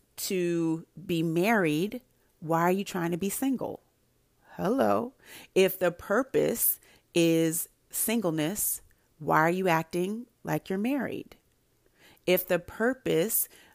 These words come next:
of the season is to save, why are you spending all the time? If the purpose of the season is to focus on your health,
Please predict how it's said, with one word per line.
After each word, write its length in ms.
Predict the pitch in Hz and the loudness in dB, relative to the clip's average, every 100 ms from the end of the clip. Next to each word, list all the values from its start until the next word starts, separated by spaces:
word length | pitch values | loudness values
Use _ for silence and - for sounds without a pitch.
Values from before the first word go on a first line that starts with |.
| - | -2
of 200 | 175 165 | -2 0
the 100 | 175 | -2
season 720 | - 202 202 180 160 156 180 - _ _ | -2 -2 -2 -2 -2 -2 -6 -14 _ _
is 280 | 180 175 - | 4 4 0
to 240 | - 202 | -6 -4
save, 1080 | 175 - - 214 214 196 165 160 233 277 - - _ _ _ _ _ _ _ _ _ | 0 0 2 2 4 4 2 -2 -4 -8 -12 -16 _ _ _ _ _ _ _ _ _
why 240 | 165 175 | -2 0
are 60 | 196 | 2
you 160 | 202 196 | 0 -2
spending 760 | - - 208 214 170 151 156 - - | -4 -2 -2 -2 -4 -6 -12 -10 -6
all 180 | 160 | -4
the 120 | 165 160 | -2 -4
time? 500 | 170 156 143 156 165 _ _ _ _ _ _ _ - _ | -6 -8 -8 -12 -16 _ _ _ _ _ _ _ -20 _
If 140 | 196 190 | -2 0
the 120 | 185 | -2
purpose 520 | - 220 269 277 - | -2 -2 0 0 0
of 120 | 208 | -2
the 120 | 180 | -2
season 500 | 175 202 214 190 175 | -2 0 -2 0 -2
is 140 | 170 160 | -2 -4
to 120 | 180 | -6
focus 440 | - 190 - 202 | -4 -2 -2 -4
on 160 | 185 170 | -2 -2
your 140 | 160 | -2
health, 600 | 165 170 208 175 214 - | -4 -2 0 2 0 -6